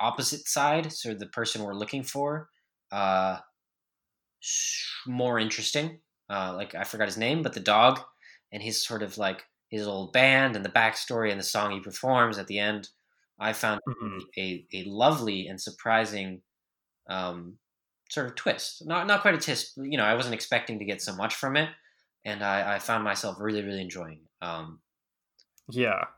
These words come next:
Speaker 1: and so I thought that was really great, and I thought that was something that put it probably, probably one of my favorites, maybe my favorite, um, of these books. Um,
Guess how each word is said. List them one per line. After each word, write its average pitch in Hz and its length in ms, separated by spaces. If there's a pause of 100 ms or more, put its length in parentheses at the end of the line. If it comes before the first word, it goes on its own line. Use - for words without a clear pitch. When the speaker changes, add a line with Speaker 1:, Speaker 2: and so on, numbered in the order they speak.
(100)
Speaker 1:
and 101 160
so - 160
I 117 80
thought 156 180
that 160 100
was 156 180
really 143 140
great, 127 240
and 92 80
I 92 40
thought 113 200
that 107 100
was - 300 (240)
something 131 280
that 113 220
put 147 100
it 135 200
probably, 202 500
probably 262 240
one 143 120
of 120 60
my 98 120
favorites, 95 480
maybe 165 280
my 90 200
favorite, 87 500
um, 82 400 (560)
of 131 160
these 110 160
books. - 480 (540)
Um, - 400